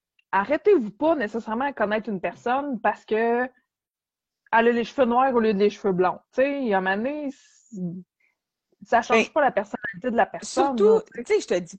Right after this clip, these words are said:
Speaker 2: écoute, puis on parle pas de, il y a zéro accroche, puis il y a rien, là. On parle vraiment de, écoute, il y a de l'attirance, il y a de la, là, tu sens, il y a la complicité qui s'installe, ça pourrait devenir, tu sais, hey,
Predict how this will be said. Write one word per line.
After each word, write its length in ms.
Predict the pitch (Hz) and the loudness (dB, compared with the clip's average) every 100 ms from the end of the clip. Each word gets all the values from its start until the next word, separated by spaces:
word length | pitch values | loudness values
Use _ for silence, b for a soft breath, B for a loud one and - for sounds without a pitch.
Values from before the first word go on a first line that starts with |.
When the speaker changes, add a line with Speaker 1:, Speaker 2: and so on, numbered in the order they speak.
| - | -12
Speaker 2:
écoute, 420 | 143 - 233 196 | -12 -4 -4 -4
puis 180 | - 170 - | -4 -4 0
on 160 | 190 175 | 0 2
parle 240 | 208 214 | 2 0
pas 220 | 277 311 | -4 -6
de, 680 | 220 190 190 180 160 151 143 135 151 _ _ _ - | -4 -4 -2 -2 -4 -8 -12 -18 _ _ _ _ -8
il 80 | 175 | -2
y 40 | |
a 140 | 175 | -2
zéro 400 | 170 175 185 220 | -2 -6 -4 -4
accroche, 580 | 190 143 - 196 202 - | -4 -4 -6 -6 -6 -10
puis 120 | _ 156 | _ -10
il 40 | |
y 20 | |
a 40 | 147 | -10
rien, 380 | 160 226 233 | -8 -8 -8
là. 80 | 165 | -10
On 140 | 151 151 | -10 -2
parle 280 | 214 226 - _ _ _ _ | 0 0 -4 _ _ _ _
vraiment 480 | 165 185 190 190 240 | 0 4 4 4 0
de, 360 | 233 196 208 202 | 0 -2 -2 -4
écoute, 340 | 151 - 214 - | -6 -4 -4 -2
il 40 | |
y 20 | 156 | -4
a 60 | |
de 40 | 151 | -2
l'attirance, 560 | 208 - 220 180 202 | -4 -6 -10 -8 -10
il 40 | 190 | -10
y 20 | |
a 40 | |
de 60 | 151 | -10
la, 120 | 147 | -8
là, 120 | 175 | -8
tu 100 | 165 | -12
sens, 200 | - 202 | -8 -6
il 60 | 208 | -4
y 40 | |
a 40 | 160 | -2
la 120 | 170 | -2
complicité 560 | - 220 - - 247 247 | -4 -8 -10 -14 -12 -10
qui 60 | |
s'installe, 640 | - 190 185 - 214 214 214 | -8 -8 -6 -2 0 0 -2
ça 120 | 185 | -4
pourrait 320 | 160 190 226 | -6 -4 -2
devenir, 360 | 208 196 185 202 | -2 -6 -6 -8
tu 60 | 214 | -6
sais, 120 | 208 | -2
hey, 200 | 135 185 | 0 0